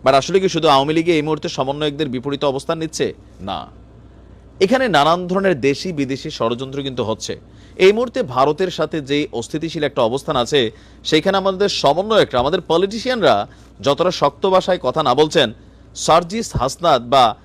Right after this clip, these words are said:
আসিফ বা আমাদের নাহিদরা, তারা যেই ভাষায় ভারতকে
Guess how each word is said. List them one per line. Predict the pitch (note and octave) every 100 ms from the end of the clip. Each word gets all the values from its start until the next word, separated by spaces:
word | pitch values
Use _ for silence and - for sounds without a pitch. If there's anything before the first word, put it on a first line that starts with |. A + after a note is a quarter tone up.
| - -
আসিফ | C3 D3+ - G#3 F#3 C3+
বা | C#3
আমাদের | C#3 C#3 C#3+
নাহিদরা, | G#2+ B2+ F#3 E3 D3 - - - - - - -
তারা | D3+ G3 G#3
যেই | A#2 D#3+ G3
ভাষায় | D3+ A#2+ D3 F#3+ F3
ভারতকে | B2+ C#3+ D3 - E3+ E3+